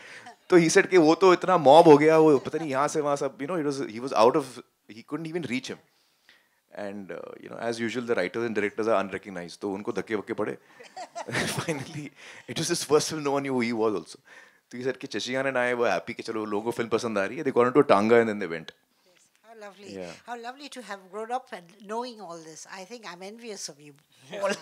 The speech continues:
Speaker 2: You know, I had asked Shammi, uh, Kapoor something interesting,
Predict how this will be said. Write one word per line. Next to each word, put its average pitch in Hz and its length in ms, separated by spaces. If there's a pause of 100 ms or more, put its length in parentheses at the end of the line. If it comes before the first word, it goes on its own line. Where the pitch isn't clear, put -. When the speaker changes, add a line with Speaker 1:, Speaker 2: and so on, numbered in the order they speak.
(640)
Speaker 2:
You 226 60
know, 277 160
I 220 120
had 226 200
asked 233 340
Shammi, 240 720 (120)
uh, 190 460 (1000)
Kapoor 233 300
something 220 420
interesting, 170 680